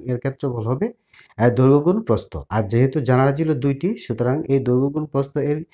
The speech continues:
একটি জানালার ক্ষেত্রফলকে আমরা দুই দ্বারা কী করব? গুণ করে দিব, তাহলে দুটি জানালার ক্ষেত্রফল চলে আসবে। এখন আমরা দুটি জানালার ক্ষেত্রফল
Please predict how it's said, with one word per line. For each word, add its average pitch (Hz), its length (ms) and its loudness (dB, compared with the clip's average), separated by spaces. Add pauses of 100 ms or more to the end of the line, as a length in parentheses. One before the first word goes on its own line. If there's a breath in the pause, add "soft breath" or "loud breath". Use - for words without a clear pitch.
(120)
একটি 120 280 -4
জানালার 139 340 0
ক্ষেত্রফলকে 135 520 -2
আমরা 139 160 0
দুই 135 160 -4
দ্বারা 131 180 0
কী 135 140 -6
করব? 120 260 -8
গুণ 117 220 -8
করে 135 200 -4
দিব, 143 180 -6
তাহলে 120 320 -4
দুটি 123 260 -6
জানালার 120 380 -2 (960)
ক্ষেত্রফল 131 500 0 (380)
চলে 120 200 4
আসবে। 78 260 -6 (1000 soft breath)
এখন 127 180 2
আমরা 147 160 4
দুটি 139 240 0
জানালার 139 380 4
ক্ষেত্রফল 147 400 -2